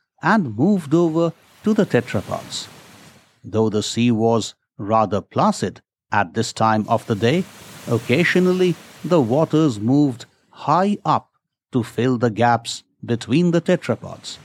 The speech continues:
A blissful smile crossed her lips as the reflection of the shining waters on her glowing skin made her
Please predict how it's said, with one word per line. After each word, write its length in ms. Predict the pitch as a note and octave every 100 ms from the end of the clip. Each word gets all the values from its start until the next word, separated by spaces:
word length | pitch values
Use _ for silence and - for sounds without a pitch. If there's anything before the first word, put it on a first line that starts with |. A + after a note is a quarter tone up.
| - - - - - - -
A 100 | G2+
blissful 600 | F2 F#2+ B2 - - C3
smile 520 | A#2 - A#2+ A#2+ A#2 A2+ - _
crossed 440 | - D3+ G3+ G3 -
her 140 | F#3+
lips 520 | E3 E3+ B2 - - - _ _ _
as 240 | A2 A2 -
the 140 | A2+
reflection 800 | G2 G#2+ - B2 A#2 - A#2+ A#2 - _ -
of 240 | C#3 -
the 120 | C#3+
shining 760 | B2 - C3+ C#3 C#3 C#3 A#2+ G2+
waters 560 | D3 - D3+ D3 - - - -
on 220 | D#3+ G#3+ F3
her 180 | F#3
glowing 420 | B2+ A2+ B2+ C#3+ C3
skin 540 | - - A#2 F#2 - _ _ _ _
made 320 | F#2 G#2 A#2+
her 300 | G2 G#2+ G2+